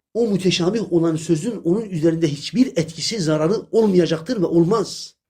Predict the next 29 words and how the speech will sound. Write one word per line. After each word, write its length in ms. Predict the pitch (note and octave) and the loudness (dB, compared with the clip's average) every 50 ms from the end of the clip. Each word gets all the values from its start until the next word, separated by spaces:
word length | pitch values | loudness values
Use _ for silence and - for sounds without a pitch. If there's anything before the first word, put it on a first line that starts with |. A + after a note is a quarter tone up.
| _ - | _ -2
Müteşabih 540 | - D#3 D#3 D#3+ E3+ D#3 D#3+ F3 F#3 A#3 A3+ | 0 0 2 2 2 0 2 0 0 0 -2
olan 240 | E3 F3 F3+ F#3 | 0 0 0 0
sözlere 500 | F3 - - E3+ D#3+ D#3+ F#3 F#3 F#3 F#3 - | 0 -2 -2 -2 0 2 2 0 0 -2 -4
illa 420 | B3+ C#4 C4+ A3+ F#3+ F#3 E3+ D#3 D#3 | -4 -4 -4 -2 -2 -4 -2 -2 -4
bir 220 | F3 E3+ - D3+ | -6 -6 -4 -6
anlam 360 | D#3+ E3 E3 G3+ G#3+ G#3 E3+ | -4 -4 -2 -4 -4 -2 -2
vermeliyiz 680 | F3 F3 E3 D#3+ D#3+ E3+ F#3 G3 G3 E3 A#2+ G#2+ G2+ | -2 -2 -2 -2 -2 -2 -2 -2 -2 -4 -6 -8 -8
diye 260 | A2+ C#3 F3 G#3 G3 F3 | -4 0 0 0 0 -2
bir 100 | F#3 F#3 | -6 -6
kaide 300 | - F3 E3 E3+ E3+ G#3 | -4 -4 -4 -2 -2 -4
yoktur. 540 | G3 B3 C4 - - E3 - - - _ _ _ _ _ - | -4 -4 -4 -6 -8 -10 -10 -12 -16 _ _ _ _ _ -6
Kimisi 580 | - G#3+ A3+ G#3 - - G3+ G#3 E3+ - - - _ _ _ _ _ _ - | -2 -2 0 0 0 0 0 -2 -2 -2 -4 -14 _ _ _ _ _ _ -8
müteşabih 500 | D3+ D3 E3+ E3+ D#3+ E3 F3 G#3 G#3+ F3 | -4 0 0 0 0 0 -2 -2 0 0
olan 260 | F3+ G3+ G#3+ F#3 D#3+ | 0 -2 -2 -2 -4
o 40 | D#3+ | -6
söze 300 | - - E3+ E3 G3 E3 | -4 -4 -2 -2 0 0
bir 80 | F3 E3 | -2 -4
anlam 360 | D#3+ D#3 E3 F#3+ G3 E3+ D3 | -4 -4 -2 -2 -2 0 0
verebilir, 520 | E3 E3+ E3+ E3 F#3 A#3 A#3 - - _ _ _ _ _ - | 0 0 0 -2 -4 -8 -10 -12 -16 _ _ _ _ _ -14
muhkem 440 | C#3 C3 - - - G3+ G#3 - | -12 -12 -4 0 2 2 2 2
olan 380 | E3 E3 G3 G#3+ F#3+ - - - - _ _ - | 0 -2 -2 0 -2 -4 -6 -12 -18 _ _ -10
kaidelerle 840 | - D#3 D#3 D#3 C#3+ D#3 D#3 D#3+ F#3 F#3 F3 E3+ D3+ A#2+ - - _ _ _ - | -8 -8 -6 -4 0 0 2 2 2 2 0 0 -2 -4 -6 -10 _ _ _ -8
bir 280 | E3 A3 G3+ - - D#3+ | -6 -6 -6 -6 -6 -4
araya 400 | D#3+ E3 E3+ F#3 F3 C3 - - _ _ _ _ _ _ | -2 0 0 0 0 -2 -4 -12 _ _ _ _ _ _
getirebilir. 680 | - C#3+ C#3 D#3 E3 F3 E3 F3 F3+ - B3 - - _ _ _ _ _ _ - | -4 -4 -2 0 0 0 0 0 -2 -4 -6 -10 -14 _ _ _ _ _ _ -10
Kimisi 340 | - A#3+ A#3 - E3+ F3 | -6 -4 -4 -2 -2 -2
de 180 | G#3+ A#3 G3 E3+ | -2 -2 0 0
bunu 160 | F3+ A3+ B3 | 0 0 2
yapamaz. 600 | G3 E3 D3+ D#3 G#3+ A3+ A3 - - - - - | 0 0 0 -2 -4 -2 -4 -4 -6 -8 -18 -20